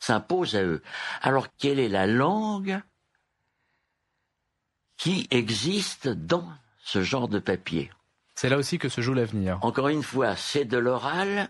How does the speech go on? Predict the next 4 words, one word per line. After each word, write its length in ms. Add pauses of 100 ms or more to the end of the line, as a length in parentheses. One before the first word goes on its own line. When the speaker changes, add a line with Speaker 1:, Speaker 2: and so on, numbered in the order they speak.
(120)
Speaker 1:
mais 260 (220)
transposé 960 (540)
par 180
l'écrit. 500